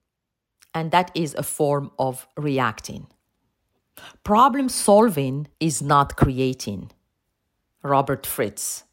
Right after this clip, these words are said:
said that. If you look closely at this example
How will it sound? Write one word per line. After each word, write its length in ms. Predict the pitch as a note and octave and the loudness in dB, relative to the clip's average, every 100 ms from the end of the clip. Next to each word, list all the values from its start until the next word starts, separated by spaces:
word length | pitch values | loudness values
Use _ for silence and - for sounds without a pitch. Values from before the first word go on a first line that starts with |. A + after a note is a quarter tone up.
| _ | _
said 400 | - - F#2+ - | -8 -6 -6 -8
that. 400 | - B2 - - _ _ _ _ _ _ _ _ _ _ _ - - - | -12 -12 -16 -20 _ _ _ _ _ _ _ _ _ _ _ -20 -20 0
If 200 | F3+ - | 0 6
you 220 | A3+ E4+ | 8 8
look 200 | E4+ E4+ | 8 4
closely 640 | - B3 C4 - B2 A2 - _ _ - | 4 6 6 2 -2 -4 -10 _ _ -2
at 180 | D#3+ - | -2 2
this 220 | G#3 G#3 | 2 2
example 720 | F3 - E3 D#3+ D#3+ G#2 - | 0 0 4 4 2 -6 -8